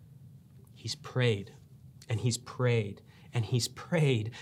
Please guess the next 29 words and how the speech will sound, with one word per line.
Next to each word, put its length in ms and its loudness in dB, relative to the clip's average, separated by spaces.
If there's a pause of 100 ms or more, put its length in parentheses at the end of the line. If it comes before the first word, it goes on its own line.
but 140 2
nothing 400 2
has 240 2
changed. 360 0
There's 160 -6
no 280 6
relief 800 2 (300)
coming. 560 2
There's 240 0
no 160 4
sign 640 6 (220)
that 120 2
God 260 4
has 180 0
heard. 320 0
There's 180 0
no 180 4
hope 540 4 (300)
or 140 2
help 460 4
on 140 4
the 60 4
horizon. 640 4
He's 200 6
crying 460 6
out 180 8
to 80 4
God, 440 6
and 460 4